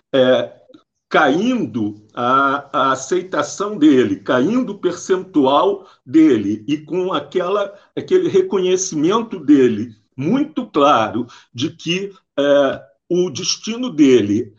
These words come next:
né, ao final do mandato seria a prisão, que ele não teria outra alternativa que não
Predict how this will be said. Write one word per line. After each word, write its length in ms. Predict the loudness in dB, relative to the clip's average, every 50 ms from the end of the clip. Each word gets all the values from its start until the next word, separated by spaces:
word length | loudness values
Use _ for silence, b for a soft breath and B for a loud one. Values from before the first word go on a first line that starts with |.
| _ _
né, 240 | -2 0 0 0 0 0
ao 160 | 0 0 0
final 320 | -2 -2 0 0 0 0 -2
do 160 | -4 -6 -6
mandato 640 | -6 -6 -4 -2 0 0 0 0 0 -4 -6 -12 -16
seria 840 | -16 -14 -2 2 4 4 4 4 2 0 2 2 0 0 -2 -4 -10 _ _ _
a 100 | -2 -2
prisão, 800 | -2 -2 -2 -2 0 0 0 2 2 2 2 2 0 -2 -6 -14 _ _ _ _ _ _ _ -2
que 120 | 0 0
ele 160 | 0 0 0
não 240 | -2 -2 -2 -4 -2
teria 480 | 0 0 0 0 0 -2 -2 -2 -2 0
outra 340 | 2 2 2 2 -2 -4 -4
alternativa 1040 | -4 -2 -2 -4 -4 -4 -4 -6 -8 -8 -10 -6 -2 0 0 0 -2 -4 -6 -8 b b b b b b b _ _
que 180 | -4 -2 -2
não 400 | -2 0 -2 -2 -2 -4 -6 -12